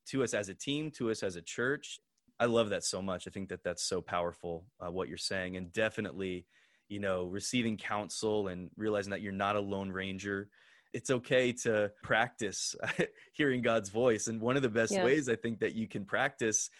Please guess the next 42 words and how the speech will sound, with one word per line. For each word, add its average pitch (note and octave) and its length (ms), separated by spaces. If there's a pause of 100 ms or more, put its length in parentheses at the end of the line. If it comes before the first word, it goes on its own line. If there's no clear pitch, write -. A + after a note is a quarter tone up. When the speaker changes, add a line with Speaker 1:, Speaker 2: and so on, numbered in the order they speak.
(220)
Speaker 1:
and A2+ 140
you A#2+ 140
can A2 360
really A#2+ 320
test - 340
out A#2 420
if A2+ 180
you're G#2 100
hearing G#2 300
properly G#2+ 600 (340)
is A#2 240
to C3 120
go A2+ 240
with D#3 160
somebody G#2 420
who A2+ 120
you G#2 180
trust, B2 580 (180)
whether A2 180
it's - 160
your G2 240 (160)
pastor - 560
or G2+ 200
a F#2+ 60
leader B2 460
or G2+ 160
just G2 200
a G2 40
close G2 260
friend, A#2 320 (380)
but - 80
somebody G3 180
that D3 120
you B2+ 80
Speaker 2:
Mm-hmm. C3+ 140
Speaker 1:
trust C#3 240
in C3 80
the A#2+ 100
Lord C3+ 240
and A#2 100
say, A2+ 120
"Hey, A2+ 320